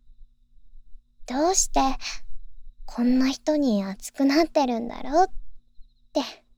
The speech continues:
<laughs> 嘘、嘘。冗談だよ。そんなエ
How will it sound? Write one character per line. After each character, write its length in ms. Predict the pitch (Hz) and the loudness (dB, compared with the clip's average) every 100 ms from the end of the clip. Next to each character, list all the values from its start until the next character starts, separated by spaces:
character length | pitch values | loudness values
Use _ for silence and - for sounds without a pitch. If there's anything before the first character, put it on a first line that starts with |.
| - - - - - _ 453 - - - - - _ 605 - - - _ _ _ _ _ _ _ - | -8 -8 -10 -18 -18 _ 0 2 2 0 -8 -12 _ -2 -2 -10 -20 _ _ _ _ _ _ _ -2
<laughs> 20 | |
嘘、 300 | 269 349 320 226 214 277 | 0 2 0 -2 -6 -10
嘘。 220 | 320 466 - - - - - - - | -6 -6 -6 -10 -18 -18 -14 -16 -10
冗 560 | 202 190 208 254 330 359 | -8 -6 -4 0 2 4
談 360 | 392 403 392 | 2 2 -2
だ 80 | 285 | -6
よ。 260 | 226 247 370 466 - - - _ _ _ _ _ _ _ _ - - - - - _ _ - _ - | -6 0 2 0 -4 -10 -14 _ _ _ _ _ _ _ _ -20 -20 -20 -20 -20 _ _ -20 _ -18
そ 280 | - - 208 | -12 -8 -4
ん 260 | 220 233 247 | -2 -2 -2
な 280 | 240 | -4
エ 40 | 240 | -4